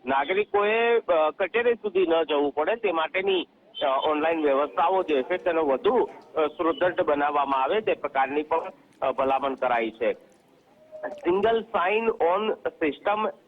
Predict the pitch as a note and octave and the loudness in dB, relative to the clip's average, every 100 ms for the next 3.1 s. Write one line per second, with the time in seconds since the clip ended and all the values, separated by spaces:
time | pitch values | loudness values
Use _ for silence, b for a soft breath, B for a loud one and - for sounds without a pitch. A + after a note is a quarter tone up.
0 | _ - D3+ G3 G3 - D#3+ F3 G#3+ G#3 | _ -6 -4 -2 -4 -4 0 2 2 0
1 | - C#3+ - F#3 G3+ G#3 F#3 C#3 C3 C3 | -2 -4 -2 0 2 0 0 0 0 0
2 | E3 F3+ G#3 E3 D3+ C#3+ G3 G3+ F3+ F#3+ | -2 0 0 2 0 0 -2 -2 -2 0
3 | G#3 | -2